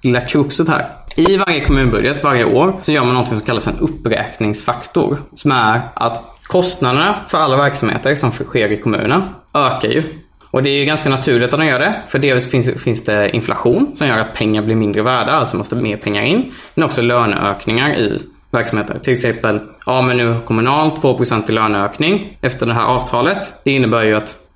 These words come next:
för att man ska ha samma verksamhet som tidigare så måste man öka pris, eh, pengarna till de anställda med två procent.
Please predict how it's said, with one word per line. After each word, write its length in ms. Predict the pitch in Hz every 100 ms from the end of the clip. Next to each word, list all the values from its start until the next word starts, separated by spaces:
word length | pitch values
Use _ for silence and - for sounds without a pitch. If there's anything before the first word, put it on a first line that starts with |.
| -
för 100 | 123
att 60 |
man 100 | 127
ska 100 | 120
ha 60 | 120
samma 320 | - 160 160
verksamhet 420 | 160 156 151 110
som 100 | 117
tidigare 460 | 110 113 - - 156 -
så 120 | 120
måste 260 | 113 113
man 120 | - -
öka 440 | 113 107 - - - - -
pris, 320 | 107 - -
eh, 240 | - 104
pengarna 440 | 104 - 98 104 117 -
till 120 | 107
de 200 | 101 107 -
anställda 580 | - 127 - 110 - - -
med 120 | -
två 160 | -
procent. 420 | - - - -